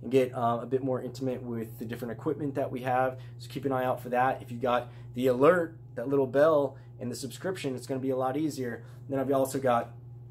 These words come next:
some boxes that I'll probably be putting, I don't know, up here, maybe some up here, down here, boxes, here, here, four of 'em. Yeah, let's do that.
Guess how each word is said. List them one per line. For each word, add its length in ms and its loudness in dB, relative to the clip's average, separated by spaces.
some 220 -2
boxes 600 0
that 100 0
I'll 80 2
probably 300 0
be 100 -6
putting, 420 -8
I 60 -6
don't 100 -4
know, 80 -4
up 100 -10
here, 360 0
maybe 180 -6
some 180 -4
up 140 -6
here, 340 2
down 220 -2
here, 300 -4
boxes, 600 -4
here, 220 -4
here, 220 -2
four 180 2
of 60 2
'em. 180 -2
Yeah, 160 -2
let's 140 -10
do 120 0
that. 180 0